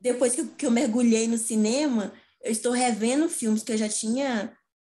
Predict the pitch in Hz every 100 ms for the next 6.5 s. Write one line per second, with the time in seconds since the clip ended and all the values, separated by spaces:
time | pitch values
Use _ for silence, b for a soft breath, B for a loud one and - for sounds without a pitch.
0 | _ _ _ _ 190 202 269 - 254 277
1 | 311 269 233 262 302 311 269 262 320 277
2 | 311 285 285 294 285 262 233 240 269 -
3 | 302 - 403 359 277 240 220 240 - -
4 | _ _ _ _ _ 277 427 415 294 262
5 | 262 240 214 226 220 240 - - - _
6 | _ - 320 466